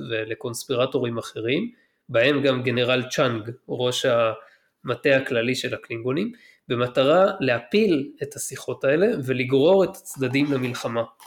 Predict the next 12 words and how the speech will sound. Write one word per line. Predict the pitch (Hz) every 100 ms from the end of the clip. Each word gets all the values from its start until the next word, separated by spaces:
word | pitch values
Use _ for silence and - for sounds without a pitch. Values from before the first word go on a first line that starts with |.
| - - - _ - - - - -
סולו, | - - 226 180 170 214 -
שהוא | - 139
כעת | 139 143
הקפטן | 147 160 156 156
של | 156
האקסלסיור, | 131 123 - 214 214 151 131 143 214 - _ _
הוא | 139 123 117 117 117 120 -
מוסר | 131 123 - 170 175 156 151 _ -
לקירק | 139 - 156 143 -
את | 135 -
מקום | 120 - 143 135
הוועידה, | 120 117 117 117 110 117 135